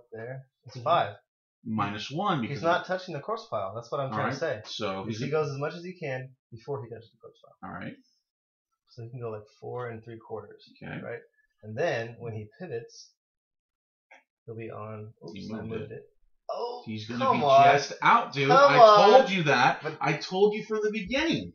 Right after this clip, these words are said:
Speaker 1: That's what I was trying to do, though.
Speaker 3: I
Speaker 1: Yeah.
Speaker 3: know you're trying to do it, but I'm telling you, he's, he doesn't have the move.
Speaker 1: Okay.
Speaker 3: So it's still the right move is to get closer.
Speaker 2: Yeah, and then turn him a little bit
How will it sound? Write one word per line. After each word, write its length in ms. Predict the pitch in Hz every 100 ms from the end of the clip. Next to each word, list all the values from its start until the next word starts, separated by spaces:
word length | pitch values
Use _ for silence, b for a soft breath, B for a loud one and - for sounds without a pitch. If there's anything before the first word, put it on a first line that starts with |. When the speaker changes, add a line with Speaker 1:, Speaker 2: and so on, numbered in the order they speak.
| _
Speaker 1:
That's 140 | 156
what 60 | 180
I 20 |
was 100 | 170
trying 220 | 175 160 135
to 0 |
do, 140 | -
though. 100 | - _ _ -
Speaker 3:
I 120 | 147
Speaker 1:
Yeah. 80 | 160
Speaker 3:
know 180 | 240
you're 220 | 277 190 120
trying 260 | 143 110
to 100 | 104
do 180 | 98 101
it, 40 | 113
but 60 |
I'm 140 | 120 113
telling 340 | 165 202 190
you, 180 | 120 117
he's, 220 | 120 123 - -
he 200 | 135 123
doesn't 380 | 135 135 143 151
have 220 | 110 98 -
the 80 | 160
move. 320 | 208 208 208 _ _ _ _
Speaker 1:
Okay. 300 | 151 156 107 107 _ _ _ _ _
Speaker 3:
So 500 | - 104 98 82 85 _ _ _
it's 220 | - 120 -
still 280 | 170 214
the 120 | 190 135
right 300 | 156 269 -
move 320 | 147 127 120
is 120 | 110
to 80 | 113
get 180 | 120 -
closer. 680 | 139 120 - 107 139 151 -
Speaker 2:
Yeah, 240 | 147 143 -
and 140 | 143
then 160 | 143 135
turn 240 | 143 147
him 80 | 131
a 100 | 120
little 200 | 131 135
bit 160 | 120